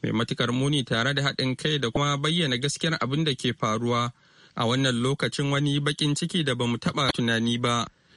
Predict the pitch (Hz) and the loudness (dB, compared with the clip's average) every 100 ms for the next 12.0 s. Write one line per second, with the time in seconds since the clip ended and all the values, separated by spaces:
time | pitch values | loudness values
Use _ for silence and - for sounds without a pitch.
0 | - 117 123 117 113 113 117 - - 127 | -4 0 2 0 0 2 0 0 0 0
1 | 131 135 135 139 160 - 123 117 147 147 | 2 2 2 2 0 0 0 0 0 0
2 | 127 117 135 143 156 165 143 120 156 - | 0 0 2 2 2 2 2 0 -2 -2
3 | 151 151 - 147 123 117 - 131 110 - | 0 0 2 2 2 0 0 0 0 0
4 | 123 120 113 123 117 113 - - - 120 | 2 2 0 0 -2 -2 -8 -14 -2 0
5 | 127 113 117 113 120 117 120 127 - 135 | 2 2 2 2 2 2 2 0 0 -2
6 | - 156 156 120 117 113 113 - _ - | 0 -2 0 0 2 2 0 -6 _ -2
7 | 123 127 127 160 175 220 233 180 156 160 | 0 2 2 0 0 0 2 2 2 2
8 | 196 170 175 190 170 160 185 - 151 156 | 2 2 2 2 2 2 2 0 0 2
9 | 185 156 - 139 139 127 127 120 - 123 | 2 0 -2 -2 0 2 2 0 0 -2
10 | 120 - 120 123 156 170 135 127 - 156 | -2 0 0 2 2 2 2 0 -2 -4
11 | - - 160 120 160 - - 131 123 | -4 -2 -2 0 -2 -2 -2 0 0